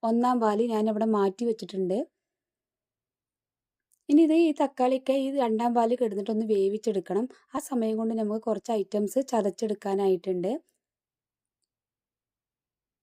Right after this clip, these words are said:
അപ്പൊ ഈ ചതച്ചെടുക്കുന്ന കല്ലെടുത്തിട്ടുണ്ട്. അതിലേക്ക് ഞാൻ എട്ട് അല്ലി വെളുത്തുള്ളിയാണ് ചേർത്ത് കൊടുക്കുന്നത്.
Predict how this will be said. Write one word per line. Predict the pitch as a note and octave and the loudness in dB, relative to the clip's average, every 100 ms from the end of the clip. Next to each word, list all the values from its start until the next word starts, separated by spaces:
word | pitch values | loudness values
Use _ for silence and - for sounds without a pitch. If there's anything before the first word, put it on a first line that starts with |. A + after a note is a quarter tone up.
| _ _ _ _ _ _ _ _ _ _ _ _ | _ _ _ _ _ _ _ _ _ _ _ _
അപ്പൊ | _ B3 | _ -8
ഈ | C4 | -6
ചതച്ചെടുക്കുന്ന | D4 B3 A#3 B3+ B3 B3 C#4+ | -2 -4 -2 -4 -2 -4 -4
കല്ലെടുത്തിട്ടുണ്ട്. | A#3 A3 A3+ G#3+ G#3+ G#3+ C#4+ | -2 -2 -4 -6 -4 -2 0
അതിലേക്ക് | C4+ G#3 G#3+ A3 | 0 0 0 0
ഞാൻ | A3 G#3 G#3+ D#4 - _ _ | -2 0 0 -4 -8 _ _
എട്ട് | A#3+ A#3+ - D#4+ | -2 -2 -2 0
അല്ലി | B3 A3+ | 2 2
വെളുത്തുള്ളിയാണ് | A#3 G#3+ - A#3+ B3 A3+ G#3+ | 2 0 0 -2 0 0 0
ചേർത്ത് | G#3+ F#3+ F3+ | 0 -2 -2
കൊടുക്കുന്നത്. | G3+ F3 F#3 F3 | -6 -4 -2 0